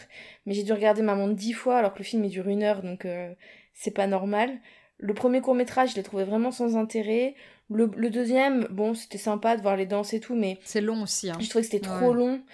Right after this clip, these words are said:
Speaker 1: C'est hyper long et la musique, elle, c'est pas une musique entraînante, y a pas de
Speaker 2: Et puis en plus,
Speaker 1: l'intérêt
Speaker 2: la
Speaker 1: pour faire une chanson, enfin.
Speaker 2: représentativité, euh, enfin, à nouveau, c'est pas,
Speaker 1: Ouais,
Speaker 2: tu
Speaker 1: là,
Speaker 2: vois
Speaker 1: laisse
Speaker 2: bien que
Speaker 1: tomber,
Speaker 2: c'est
Speaker 1: euh,
Speaker 2: pas,
Speaker 1: c'est toujours
Speaker 2: c'est,
Speaker 1: pas
Speaker 2: c'est,
Speaker 1: ça.
Speaker 2: c'est les Américains, à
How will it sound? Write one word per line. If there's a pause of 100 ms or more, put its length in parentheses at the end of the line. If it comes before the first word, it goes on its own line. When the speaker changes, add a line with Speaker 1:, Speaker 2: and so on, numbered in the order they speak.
(200)
Speaker 1:
C'est
hyper
long
et
la
musique,
elle,
c'est
pas
une
musique
entraînante,
y
a
pas
de
Speaker 2:
Et
puis
en
plus,
Speaker 1:
l'intérêt
Speaker 2:
la
Speaker 1:
pour
faire
une
chanson,
enfin.
Speaker 2:
représentativité,
euh,
enfin,
à
nouveau,
c'est
pas,
Speaker 1:
Ouais,
Speaker 2:
tu
Speaker 1:
là,
Speaker 2:
vois
Speaker 1:
laisse
Speaker 2:
bien
que
Speaker 1:
tomber,
Speaker 2:
c'est
Speaker 1:
euh,
Speaker 2:
pas,
Speaker 1:
c'est
toujours
Speaker 2:
c'est,
Speaker 1:
pas
Speaker 2:
c'est,
Speaker 1:
ça.
Speaker 2:
c'est
les
Américains,
à